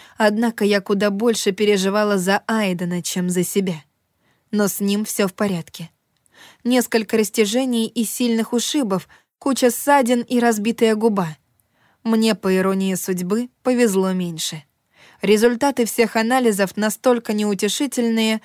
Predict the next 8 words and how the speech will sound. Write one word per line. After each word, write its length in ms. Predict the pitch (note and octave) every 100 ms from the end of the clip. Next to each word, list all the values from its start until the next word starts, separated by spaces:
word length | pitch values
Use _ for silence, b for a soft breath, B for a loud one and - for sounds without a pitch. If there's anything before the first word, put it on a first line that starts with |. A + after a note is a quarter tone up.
| B
что 220 | B - C4+
я 160 | C4+
даже 260 | B3 B3+ A#3+
не 140 | A#3
стала 400 | A3 - A3+ G#3+
в 60 | G3
них 200 | G3+ F#3+
вдаваться. 640 | F#3+ G3+ F#3 D#3 - -